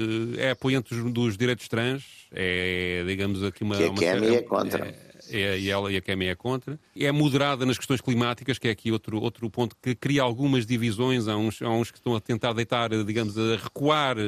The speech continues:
Speaker 1: nas metas climáticas, por, até por causa da guerra e das questões de, de, de
Speaker 2: Sim.
Speaker 1: energia, etcétera.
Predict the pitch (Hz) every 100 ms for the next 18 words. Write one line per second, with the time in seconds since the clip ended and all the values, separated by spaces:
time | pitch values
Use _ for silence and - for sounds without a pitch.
0 | 101 110 110 123 117 107 120 113 117 -
1 | 104 - 101 - 104 117 104 95 101 113
2 | 98 87 87 - 104 95 110 98 87 92
3 | 95 95 90 101 107 92 - 117 120 131